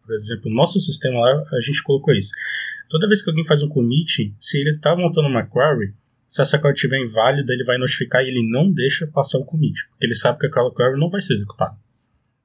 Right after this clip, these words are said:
E isso é com S lint com o GraphQL, uma ferramenta que toda A P I GraphQL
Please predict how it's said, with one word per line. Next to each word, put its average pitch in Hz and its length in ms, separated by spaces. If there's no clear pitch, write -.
E 117 120
isso 120 160
é 151 40
com 127 180
S 131 200
lint 120 240
com - 80
o 120 220
GraphQL, 123 540
uma 104 160
ferramenta 110 480
que 151 220
toda 123 240
A 147 40
P 127 200
I - 40
GraphQL 104 400